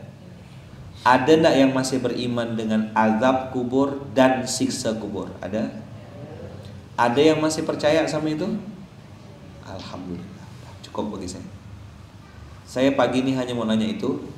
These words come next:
Ternyata masih ada yang percaya sama akhirat. Alhamdulillah. Abang kakak percaya sama akhirat? Yakin, Bang? Yakin?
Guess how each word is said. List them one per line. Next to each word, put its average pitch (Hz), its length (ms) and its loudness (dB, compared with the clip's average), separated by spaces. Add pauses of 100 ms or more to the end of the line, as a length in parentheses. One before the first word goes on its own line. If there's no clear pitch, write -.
(1300)
Ternyata 110 320 0
masih 110 240 0
ada 104 160 2
yang 107 160 2
percaya 104 240 -2
sama 98 240 -4
akhirat. 98 400 -6
Alhamdulillah. 95 720 -12 (1700)
Abang 127 240 0
kakak 139 240 0
percaya 147 240 2
sama 139 240 0
akhirat? 147 240 2 (840)
Yakin, 151 240 0
Bang? 160 140 2 (1080)
Yakin? 117 480 -2